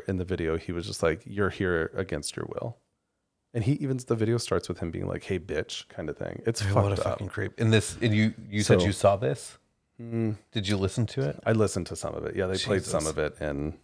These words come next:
Speaker 1: this documentary. Um, so police also found a map in the trailer with a whole bunch of X's on it. And so because he was by the reservoir, there were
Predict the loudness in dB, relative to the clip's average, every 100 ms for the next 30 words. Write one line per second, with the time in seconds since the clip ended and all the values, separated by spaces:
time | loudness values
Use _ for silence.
0 | _ -6 -6 -4 -6 -6 -6 -6 -4 -4
1 | -6 -10 _ -8 -4 -4 -4 -4 2 4
2 | 6 4 -2 -20 _ _ _ 4 6 6
3 | 4 4 4 4 2 0 0 -2 -4 -14
4 | _ _ _ _ _ _ _ _ -4 0
5 | 0 0 0 0 -2 -6 -6 -6 -6 -6
6 | -8 -8 -8 -12 -16 _ _ _ _ _
7 | -4 -2 2 4 4 2 -2 -4 -6 -6
8 | -6 4 4 4 2 2 2 -2